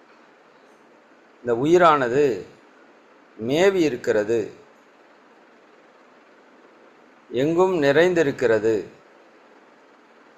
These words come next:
இந்த ஜீவன் என்றால் உயிர் இல்லையா? அப்ப மேவிய ஜீவன் வடிவது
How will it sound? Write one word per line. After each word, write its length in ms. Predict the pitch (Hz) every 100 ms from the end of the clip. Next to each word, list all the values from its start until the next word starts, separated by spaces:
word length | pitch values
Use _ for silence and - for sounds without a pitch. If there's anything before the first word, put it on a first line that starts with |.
| - -
இந்த 160 | 110
ஜீவன் 360 | 110 175 180 175
என்றால் 380 | 139 120 180 208
உயிர் 400 | 123 113 117 87 - - - - _ _ _ _ _ - - _
இல்லையா? 340 | 98 95 131 135 - - - - - - _ - _ _ _ - _ - -
அப்ப 160 | 117 117
மேவிய 520 | 131 175 180 180 170
ஜீவன் 760 | 123 143 160 143 123 165 190 - -
வடிவது 640 | 113 135 160 190 165 170